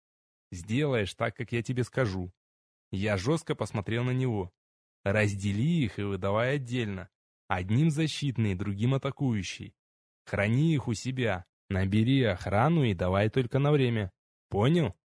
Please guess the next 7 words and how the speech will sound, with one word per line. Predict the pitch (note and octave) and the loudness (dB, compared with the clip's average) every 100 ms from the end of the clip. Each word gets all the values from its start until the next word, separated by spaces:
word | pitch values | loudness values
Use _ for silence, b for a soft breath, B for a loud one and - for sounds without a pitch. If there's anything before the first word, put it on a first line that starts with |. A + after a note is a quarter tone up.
| _ _ _ | _ _ _
Он | G2 B2 | 2 2
согласно | F3 C#3+ G2 G#2 C3+ | 4 2 4 2 2
кивнул. | C3 C#3+ C3+ G#2+ F2+ - _ _ _ _ _ - | 0 0 0 0 -2 -10 _ _ _ _ _ -4
Из | G#2+ F#2+ | 0 0
памяти | - G#2 B2 C3 D3 | 4 4 6 4 2
местного | D3 C#3+ - C#3 C#3+ | 2 2 0 2 2
атамана | C3+ C#3+ E3 F#3+ C3+ F2+ | 2 2 2 2 0 -4